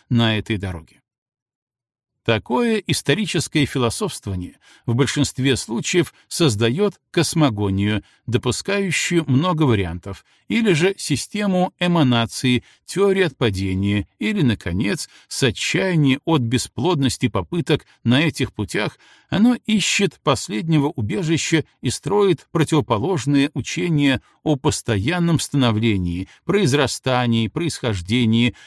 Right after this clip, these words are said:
проявлении на свет из сумрака, из темного основания, первоосновы, безосновности и тому подобном вздоре, от которого, впрочем, можно легче всего отделаться замечанием, что до настоящего мгновения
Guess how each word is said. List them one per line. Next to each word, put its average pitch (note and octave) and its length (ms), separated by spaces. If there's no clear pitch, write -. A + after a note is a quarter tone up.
проявлении D3 720
на D3+ 120
свет E3+ 400
из C3+ 160
сумрака, C3+ 640
из - 200
темного F3 420
основания, A#2+ 760
первоосновы, D3+ 920
безосновности F3 1120
и D3+ 180
тому D3+ 460
подобном C#3 640
вздоре, G#2 600
от A#2 160
которого, F#3 500
впрочем, E3+ 540
можно F3+ 580
легче E3 520
всего B2+ 560
отделаться D3 640
замечанием, C#3 760
что - 360
до D3 100
настоящего C#3+ 720
мгновения A#2 760